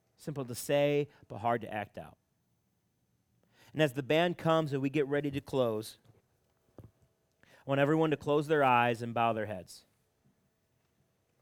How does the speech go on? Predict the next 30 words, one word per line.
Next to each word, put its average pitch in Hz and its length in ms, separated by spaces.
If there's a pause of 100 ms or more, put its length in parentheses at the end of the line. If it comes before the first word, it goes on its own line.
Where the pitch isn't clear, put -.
(1000)
And 165 420 (1000)
we 247 180
do 240 220
this, 180 500 (1120)
we 262 160
might, 240 340
we 226 140
close 254 360
our 208 120
eyes 180 200
and 165 80
bow 151 120
our 143 160
heads 131 380 (240)
often, 135 580 (240)
but 160 120
I 175 40
want 254 200
you 285 80
to 214 80
realize 196 500
that 160 120
we 175 140
do 233 280
this 202 220
because 175 460
we, 202 220
I 208 220
want 226 560
you 185 400